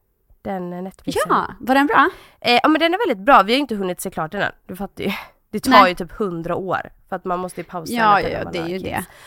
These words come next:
Speaker 1: Ja, men vi hann se typ två, tre avsnitt under helgen.
Speaker 2: Ja.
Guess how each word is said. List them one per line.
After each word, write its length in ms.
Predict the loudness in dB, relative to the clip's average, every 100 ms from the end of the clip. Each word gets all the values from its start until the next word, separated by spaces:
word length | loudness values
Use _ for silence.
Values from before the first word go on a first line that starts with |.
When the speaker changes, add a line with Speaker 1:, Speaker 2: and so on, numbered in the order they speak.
| -20 0
Speaker 1:
Ja, 240 | 2 2 -2 _
men 180 | 0 2
vi 100 | 2
hann 200 | 2 2
se 240 | 0 -4
typ 200 | -2 -6
två, 180 | -6 -8
tre 140 | -4 -6
avsnitt 380 | -4 -6 -6 -6
under 140 | -8
helgen. 300 | -8 -8 -8 -10 _ _ _ _ _ 2
Speaker 2:
Ja. 160 | 2